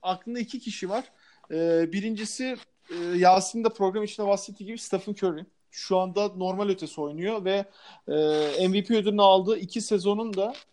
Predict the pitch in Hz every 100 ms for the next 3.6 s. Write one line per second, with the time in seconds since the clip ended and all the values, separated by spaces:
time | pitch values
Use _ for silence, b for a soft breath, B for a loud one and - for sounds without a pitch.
0 | _ 160 147 185 214 175 - 160 147 139
1 | 135 160 147 147 147 - 262 262 _ 247
2 | 220 214 254 - - 254 240 233 240 247
3 | 254 - 233 214 254